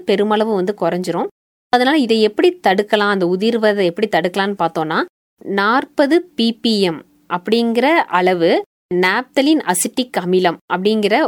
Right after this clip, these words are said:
ஊக்கியை வந்துட்டு நம்ம இரண்டு முறை வந்து பூக்கிற பருவத்துல தெளிச்சோம்னா பூ மற்றும் பிஞ்சு உதிர்வதை வந்துட்டு தடுக்கலாம். எப்ப தெளிக்கணும்னு பார்த்தோம்னா முதல்ல பூ பூக்கிற தருணத்திலையும் இரண்டாவது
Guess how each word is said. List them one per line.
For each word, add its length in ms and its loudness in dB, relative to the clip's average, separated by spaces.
ஊக்கியை 400 0
வந்துட்டு 320 -2
நம்ம 240 0
இரண்டு 340 2
முறை 240 2
வந்து 240 0
பூக்கிற 300 -2
பருவத்துல 400 2
தெளிச்சோம்னா 520 0
பூ 180 0
மற்றும் 280 -2
பிஞ்சு 260 0
உதிர்வதை 440 2
வந்துட்டு 260 -2
தடுக்கலாம். 440 0
எப்ப 360 2
தெளிக்கணும்னு 500 0
பார்த்தோம்னா 300 0
முதல்ல 340 0
பூ 120 -6
பூக்கிற 320 -2
தருணத்திலையும் 600 -2
இரண்டாவது 520 2